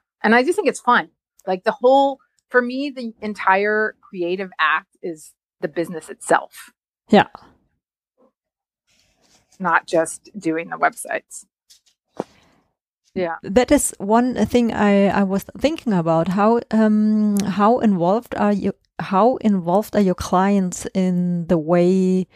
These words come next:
Speaker 2: they can choose the layout or the colors or things like that? Because I know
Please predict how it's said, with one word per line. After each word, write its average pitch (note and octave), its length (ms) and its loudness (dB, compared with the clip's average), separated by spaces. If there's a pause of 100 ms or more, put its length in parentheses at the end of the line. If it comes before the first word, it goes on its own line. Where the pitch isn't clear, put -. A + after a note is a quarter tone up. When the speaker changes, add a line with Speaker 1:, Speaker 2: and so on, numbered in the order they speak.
(400)
Speaker 2:
they F#3+ 220 4
can F#3+ 320 2
choose G#3 580 -2
the E3+ 220 2
layout G3 960 2
or F3 140 0
the E3+ 180 2
colors F#3+ 680 -2
or F3 140 -2
things F3+ 280 -4
like D#3+ 180 2
that? E3+ 220 0
Because - 340 -2
I D#3 80 2
know E3+ 260 0